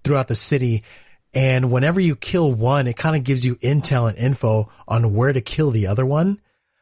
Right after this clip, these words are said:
So it kind of, it's, it is like a, like a progression that gets harder and harder and harder.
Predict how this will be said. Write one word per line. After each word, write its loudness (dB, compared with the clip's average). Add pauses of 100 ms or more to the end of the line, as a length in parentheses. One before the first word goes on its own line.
(120)
So 0
it -4
kind 0
of, -2
it's, -4
it 0
is 0
like -2
a, -4
like -2
a -2
progression -2
that 0
gets -2
harder -2
and 0
harder 0
and -4
harder. 0